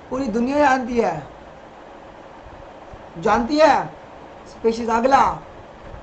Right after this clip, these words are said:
what is taxon? टैक्सॉन क्या होता है? ओके, any type of taxonomic grouping।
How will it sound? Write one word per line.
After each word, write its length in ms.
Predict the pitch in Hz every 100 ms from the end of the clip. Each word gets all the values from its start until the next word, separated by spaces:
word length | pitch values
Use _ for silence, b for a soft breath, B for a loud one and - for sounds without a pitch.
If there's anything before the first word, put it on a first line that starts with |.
| -
what 360 | 196 269 311 -
is 180 | 330 -
taxon? 580 | 294 240 - 294 240 165 - - - - - - - - -
टैक्सॉन 480 | 233 - 302 302 277
क्या 160 | 302
होता 200 | 294 277
है? 240 | 220 190 156 - - - - - - - - -
ओके, 220 | 208 220 277
any 260 | 262 277 285
type 260 | 254 247 262
of 220 | 262 277
taxonomic 560 | 262 - 240 226 247 220
grouping। 1200 | 226 247 277 269 247 240 220 208 190 - 330 151